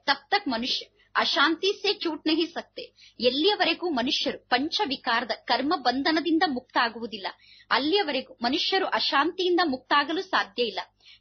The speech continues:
ಜಬ್ ಕರ್ಮ ಬಂಧನ್ ಟೂಟ್ ಜಾತಾ ಹೈ, ತಬ್ ಮನ್ ಕಿ ಶಾಂತಿ ಅರ್ಥಾತ್ ಜೀವನ್ ಮುಕ್ತಿ ಕೋ ಪ್ರಾಪ್ತ ಕರ್ ಸಕ್ತೆ ಹೈ. ಯಾವಾಗ ಕರ್ಮ ಬಂಧನ ಸಮಾಪ್ತಿಯಾಗುತ್ತದೆಯೋ, ಆಗ ಮನಸ್ಸಿಗೆ ಶಾಂತಿ ಸಿಗುತ್ತದೆ, ಅಂದರೆ ಜೀವನ್ ಮುಕ್ತಿಯ ಪದವಿ ಪ್ರಾಪ್ತಿಯಾಗುತ್ತದೆ.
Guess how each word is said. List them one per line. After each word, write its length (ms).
ಜಬ್ 320
ಕರ್ಮ 280
ಬಂಧನ್ 520
ಟೂಟ್ 260
ಜಾತಾ 480
ಹೈ, 100
ತಬ್ 360
ಮನ್ 200
ಕಿ 300
ಶಾಂತಿ 360
ಅರ್ಥಾತ್ 460
ಜೀವನ್ 480
ಮುಕ್ತಿ 320
ಕೋ 160
ಪ್ರಾಪ್ತ 440
ಕರ್ 120
ಸಕ್ತೆ 400
ಹೈ. 120
ಯಾವಾಗ 480
ಕರ್ಮ 400
ಬಂಧನ 360
ಸಮಾಪ್ತಿಯಾಗುತ್ತದೆಯೋ, 1120
ಆಗ 240
ಮನಸ್ಸಿಗೆ 480
ಶಾಂತಿ 420
ಸಿಗುತ್ತದೆ, 920
ಅಂದರೆ 360
ಜೀವನ್ 500
ಮುಕ್ತಿಯ 360
ಪದವಿ 440
ಪ್ರಾಪ್ತಿಯಾಗುತ್ತದೆ. 1040